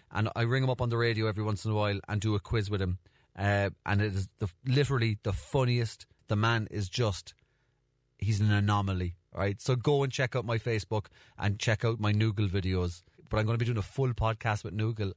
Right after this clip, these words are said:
and I fucking can't wait. But he cancelled to me, uh, he ca-, but he cancelled on me today at the last minute. I think it's because when I, <laughs>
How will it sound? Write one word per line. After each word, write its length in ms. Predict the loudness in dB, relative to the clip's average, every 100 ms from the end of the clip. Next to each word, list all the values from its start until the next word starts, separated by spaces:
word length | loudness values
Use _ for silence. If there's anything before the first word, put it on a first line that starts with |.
| -6
and 140 | -4
I 60 | -4
fucking 420 | -2 -6 -4 -6
can't 280 | -2 -2 -2
wait. 380 | 0 0 -2 -4 -18 -12
But 120 | -4 -2
he 60 |
cancelled 460 | 0 0 0 -2 -4
to 60 |
me, 220 | -2 -2 -4 -6
uh, 180 | -2 0
he 100 | 0
ca-, 140 | -4 -6 -2
but 100 | -2
he 60 |
cancelled 380 | 0 0 0 -2
on 140 | 0
me 100 | 0
today 380 | -2 -2 -2 -2 -6
at 120 | -10 -6
the 80 |
last 260 | -2 -2 -2
minute. 240 | -4 -4 -6 -12 -2
I 100 | 0
think 220 | 0 -2
it's 120 | -4
because 380 | -6 -2 -2 -4 -12 _ _
when 160 | -4 0
I, 120 | 2 0 -6 -20 -20 -4
<laughs> 80 | -4